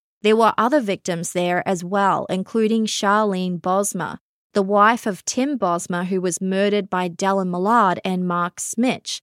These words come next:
after they acted like they wanted to buy the truck he'd advertised for sale. I'll tell you more about that side of things in part two when we get up to that case update.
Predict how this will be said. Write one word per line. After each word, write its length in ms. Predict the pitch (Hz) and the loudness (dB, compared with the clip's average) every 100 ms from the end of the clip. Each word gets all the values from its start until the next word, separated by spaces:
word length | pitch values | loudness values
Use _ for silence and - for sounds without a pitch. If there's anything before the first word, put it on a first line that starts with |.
| - | -2
after 300 | 214 - 214 | -2 -2 -4
they 160 | 208 | -4
acted 380 | 208 262 - 294 | -2 -2 -4 -2
like 320 | 226 190 190 | 2 2 0
they 120 | 196 196 | -2 -2
wanted 460 | 175 202 220 214 | 0 -2 -2 -4
to 100 | - | -4
buy 300 | 185 190 185 | -2 0 0
the 100 | 180 | -2
truck 440 | 175 - 233 247 - | -6 0 0 0 -2
he'd 200 | 190 170 | -2 0
advertised 680 | 175 170 175 180 175 170 - | -2 -4 -6 -2 -2 -2 -8
for 100 | 170 | -8
sale. 600 | - 226 233 175 - 196 _ _ _ 214 | -2 0 2 0 -4 -8 _ _ _ 0
I'll 100 | 208 | 2
tell 240 | - 302 | 2 4
you 140 | 311 | 4
more 280 | 240 247 262 | 4 4 4
about 360 | 190 196 190 - | 4 2 0 2
that 260 | 208 220 | 0 0
side 320 | - 220 185 175 | -2 0 0 0
of 120 | 165 | -4
things 360 | - 180 175 | -4 -4 -2
in 160 | 190 175 | -2 -2
part 420 | - 202 185 - | -2 0 0 0
two 340 | - 240 220 165 | -4 0 0 0
when 120 | 180 | -2
we 120 | 185 | -2
get 200 | - 220 | 0 0
up 200 | 196 - | 0 -2
to 100 | - | -4
that 260 | 180 170 175 - | -4 -4 -4 -8
case 320 | - 180 165 | -4 -4 -2
update. 760 | 196 220 - 170 170 - - | -2 -2 -4 -8 -8 -10 -14